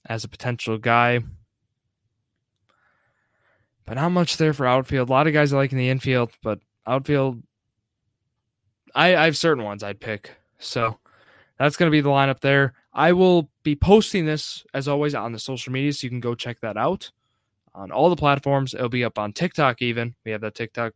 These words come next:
Go check out the link tree. It has all the links in there. And that's on, you can find that anywhere there. But otherwise, that's gonna wrap it up for me. Social media's at Drew Sports Crew for the Instagram and Twitter.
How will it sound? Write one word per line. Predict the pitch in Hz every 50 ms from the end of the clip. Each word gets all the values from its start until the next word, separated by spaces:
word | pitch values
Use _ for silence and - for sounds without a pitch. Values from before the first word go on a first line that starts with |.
| _
Go | _ - 135
check | 123 - 135 123
out | 127 120 -
the | 120
link | 113 120 120 117
tree. | - - 123 120
It | 110
has | 113 117 113 135
all | 135 143
the | 143 151
links | 143 139 135 135 - -
in | 135 131
there. | 127 127 127 127 117 - _ _ _ _ _ _ _ _ _ _ _ _ _ _ _ _ _ _ _ _ _ _ _ _ _ _ _ _ _ _
And | _ 110 110
that's | 110 110 - - -
on, | 113 110 107 104 98 98 _ _ _ _ _ _ _
you | - 110
can | - 113
find | - 117 117 120 120
that | 120 127
anywhere | 143 151 147 135 131 123 123 - _ _ _ _ _ _ _ _ _ _ _ _
there. | - 123 127 131 135 135
But | 120 117 113 107 - _ _ _ _ _ _ _ _ - - - _ _ _ _ _ _ _ _ _ _ _ _ _ _
otherwise, | - 139 151 156 156 156 147 139 139 135 120 -
that's | 131 131 143 -
gonna | - 175 147
wrap | 135 131 139 147 -
it | 135
up | 139 135 - - - _ _
for | - 117 110 104 104
me. | 107 113 123 139 170 202 226
Social | 208 - - 143 131 - 135
media's | 127 131 135 131 135 135 123 - - - _ _ _
at | - 131 127 120
Drew | - - 123 120
Sports | 113 - - - 151 160 147 -
Crew | - - 156 156 151 147 143 _ _ _ _ _ _ _ _ _ _ _ _ _ _ _
for | _ - - 127 123
the | 120 127
Instagram | 127 127 - - - 135 120 110
and | 104 104
Twitter. | - - - 170 185 196 202 196 208 202